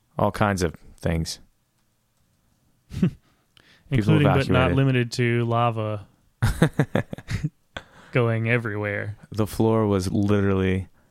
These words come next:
Speaker 1: lava, and people stood on all sorts of strange things.
Speaker 2: <laughs> Uh, I was thinking, I was thinking of Mount Pinatubo, which erupted
Speaker 1: Uh,
Speaker 2: in ninety-one.
Speaker 1: Oh, okay.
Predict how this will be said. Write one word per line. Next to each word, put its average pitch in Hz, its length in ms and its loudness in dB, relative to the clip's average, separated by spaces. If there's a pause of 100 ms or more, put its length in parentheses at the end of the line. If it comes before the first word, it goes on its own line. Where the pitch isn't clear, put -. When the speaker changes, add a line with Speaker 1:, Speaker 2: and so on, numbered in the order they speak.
(380)
Speaker 1:
lava, 90 420 0
and 92 120 -2
people 98 220 0
stood 104 280 0
on 90 100 -2
all 95 500 0 (140)
sorts - 360 -2
of 87 80 -6
strange 85 320 -2
things. 82 500 -4
Speaker 2:
<laughs> - 40 -20 (2250)
Uh, 143 60 8
I 135 180 4
was 147 180 2
thinking, 156 300 2
I 165 80 2
was 160 120 2
thinking 147 280 2
of 127 120 2
Mount 127 460 0
Pinatubo, 110 760 0 (760)
which 127 160 -6
erupted 117 340 0
Speaker 1:
Uh, 101 60 2
Speaker 2:
in 107 140 -4
ninety-one. 107 720 -6 (220)
Speaker 1:
Oh, 92 240 0
okay. 87 320 -8